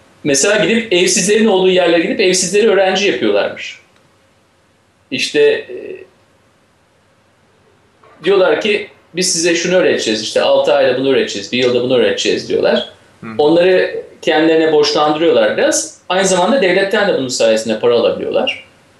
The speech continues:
Speaker 1: Böyle bir, e, neredeyse avlanma gibi öğrenci avına çıkıyorlar. Nereden bulurlarsa. E, tabii evsizler de eğitime talep gösterebilir değil mi?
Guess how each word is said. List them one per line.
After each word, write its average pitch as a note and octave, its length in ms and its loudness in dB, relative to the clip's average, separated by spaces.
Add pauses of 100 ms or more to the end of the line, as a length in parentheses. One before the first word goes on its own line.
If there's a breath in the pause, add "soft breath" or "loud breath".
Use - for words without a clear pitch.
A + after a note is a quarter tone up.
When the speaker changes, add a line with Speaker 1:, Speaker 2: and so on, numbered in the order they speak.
(400)
Speaker 1:
Böyle D#3 180 2
bir, - 340 -2
e, C3+ 300 0
neredeyse E3+ 680 0 (1400)
avlanma E3+ 560 2
gibi B2+ 400 -6 (160)
öğrenci C#3 480 0
avına A2+ 320 2
çıkıyorlar. G2 500 -4
Nereden C3 360 0
bulurlarsa. A2 600 -2 (840)
E, - 280 -8
tabii D#3+ 460 -2
evsizler D3+ 640 0
de - 260 -2 (320)
eğitime C3+ 680 -2 (400)
talep B2+ 300 0
gösterebilir A#2 640 -2
değil D4 180 -4
mi? A2 200 -2